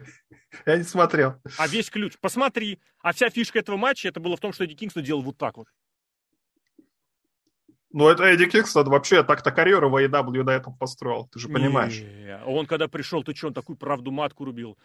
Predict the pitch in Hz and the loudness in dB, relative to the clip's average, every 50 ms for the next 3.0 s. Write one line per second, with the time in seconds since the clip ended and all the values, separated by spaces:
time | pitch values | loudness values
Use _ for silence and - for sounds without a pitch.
0 | _ - 156 127 180 - - 226 240 190 147 151 165 - 208 - 240 226 160 147 | _ -12 -6 -2 -2 0 2 2 0 0 0 -2 -2 -2 -2 -2 -2 -2 0 -2
1 | 165 180 196 190 - 190 180 175 - 180 165 165 160 175 170 - 165 147 - _ | -2 -2 -2 -4 -6 -6 -6 -6 -6 -6 -6 -4 -4 -4 -4 -6 -14 -18 -18 _
2 | - 185 165 170 165 151 - - 170 160 156 - 165 208 262 311 262 170 123 101 | -10 -8 -4 -4 -4 -4 -6 -4 -4 -4 -4 -2 -2 -2 -2 0 -2 -4 -6 -8